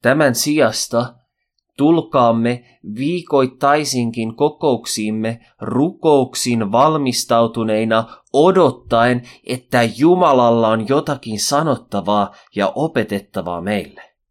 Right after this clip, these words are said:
Tulkaamme myös valmistautunein mielin tarjoamaan hengellistä ruokaa, emmekä vain syömään.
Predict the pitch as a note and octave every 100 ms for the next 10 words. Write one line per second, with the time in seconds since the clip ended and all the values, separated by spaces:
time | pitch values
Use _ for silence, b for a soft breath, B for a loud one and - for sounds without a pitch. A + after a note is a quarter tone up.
0 | _ _ _ _ _ - D3+ E3 D#3+ D3
1 | C#3 C3+ C#3 C3+ - B - A2 D3 F#3+
2 | F3+ C#3+ - C3+ C3+ B2+ B2+ B2 B2+ D#3+
3 | F3+ C3 C3 B2+ B B B - D#3 G#3+
4 | A#3+ F3+ B2+ A#2+ A#2 A2 A2+ A2+ A2+ D#3+
5 | F3+ D#3+ C#3 B2 A#2+ A#2+ A#2+ D#3+ D#3 A2+
6 | A#2+ A2+ A2 - _ _ - D3 D3+ C#3+
7 | C3+ C#3+ C#3+ C3 D#3+ F#3 F2 B1+ A#1